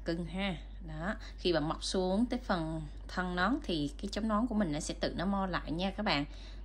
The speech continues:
Đó, khi các bạn móc phần chốt trên thì nó hơi, nó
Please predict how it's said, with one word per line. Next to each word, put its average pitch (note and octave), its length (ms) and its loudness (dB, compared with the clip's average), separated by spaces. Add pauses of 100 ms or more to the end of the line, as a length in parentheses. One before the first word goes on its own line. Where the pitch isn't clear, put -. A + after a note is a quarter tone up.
(160)
Đó, F#3+ 160 -4
khi G3+ 180 -6
các G#3+ 120 -4
bạn D#3 220 0
móc G#3 120 -4
phần D#3 400 0
chốt F3+ 300 2
trên G#3+ 240 8
thì F3+ 120 4
nó E3 200 -2
hơi, G#3 120 -2
nó G#3 100 2